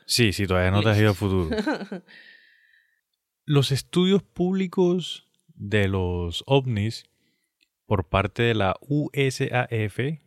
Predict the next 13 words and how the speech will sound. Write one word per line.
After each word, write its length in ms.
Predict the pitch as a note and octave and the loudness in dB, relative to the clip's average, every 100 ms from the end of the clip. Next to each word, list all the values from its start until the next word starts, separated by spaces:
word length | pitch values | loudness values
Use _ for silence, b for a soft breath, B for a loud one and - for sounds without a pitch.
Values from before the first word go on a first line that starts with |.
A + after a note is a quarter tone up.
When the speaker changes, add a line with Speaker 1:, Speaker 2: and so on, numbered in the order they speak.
| _ | _
Speaker 1:
que 80 | F#2 | -4
vendría 300 | F#2 F#2 F#2 | -2 -4 -4
siendo 320 | G2+ G2 G2 | -4 -2 0
United 300 | F#2+ F#2+ F#2 | 0 0 0
States 480 | F2+ - F#2+ - - | -2 -2 -2 -2 -10
Air 240 | - A2+ A#2 | 0 0 0
Force, 460 | - F#2+ A2 - b b b b b _ | -4 -4 -4 -6 b b b b b _
se 180 | - | -4
iniciaron 460 | C#3 D3 - B2 B2 | -2 -2 -2 -2 0
por 140 | B2+ | -2
Speaker 2:
Ujú. 60 | A#2+ | -2
Speaker 1:
primera 320 | B2 A#2+ A#2 | 0 2 2
vez 340 | A2 A2 - | 2 0 -4